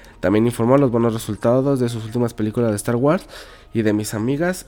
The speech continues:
las grandes, las Frozen. Las Frozen dos. Ujú.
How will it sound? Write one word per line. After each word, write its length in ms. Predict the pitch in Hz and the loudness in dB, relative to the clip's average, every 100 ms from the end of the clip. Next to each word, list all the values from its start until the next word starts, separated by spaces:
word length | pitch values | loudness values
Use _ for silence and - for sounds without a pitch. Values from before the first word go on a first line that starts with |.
| - | -10
las 280 | 87 101 | -8 -6
grandes, 360 | 107 131 131 147 | -6 -6 -6 -6
las 200 | 98 95 | -6 -8
Frozen. 500 | - 85 - 62 73 - - - - | -10 -12 -12 -14 -14 -16 -20 -20 -8
Las 200 | 90 92 | -6 -4
Frozen 360 | - 104 120 104 | -4 -4 -2 -4
dos. 280 | 62 101 - - | -6 -10 -16 -16
Ujú. 140 | 87 | -14